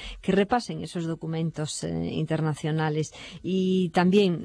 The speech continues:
eh, los documentos que generaron, que se generaron a partir de la Conferencia Mundial sobre la Educación Superior en el siglo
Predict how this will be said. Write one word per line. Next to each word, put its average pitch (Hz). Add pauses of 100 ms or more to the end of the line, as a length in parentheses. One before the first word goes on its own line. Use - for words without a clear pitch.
eh, 147
los 160
documentos 170
que 160
generaron, 160
que 160
se -
generaron 170
a 151
partir 160
de 175
la 165
Conferencia 165
Mundial 156
sobre 151
la 143
Educación 147
Superior 156
en 147
el 143
siglo 160